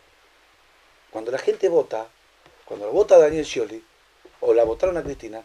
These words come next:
votaron esto, que le paguen sueldo de más a la gente,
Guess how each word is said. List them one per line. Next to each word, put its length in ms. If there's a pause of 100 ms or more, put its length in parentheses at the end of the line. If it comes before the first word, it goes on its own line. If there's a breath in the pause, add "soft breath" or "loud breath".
(160)
votaron 380
esto, 320 (1200)
que 100
le 100
paguen 280
sueldo 280
de 80
más 160
a 40
la 80
gente, 520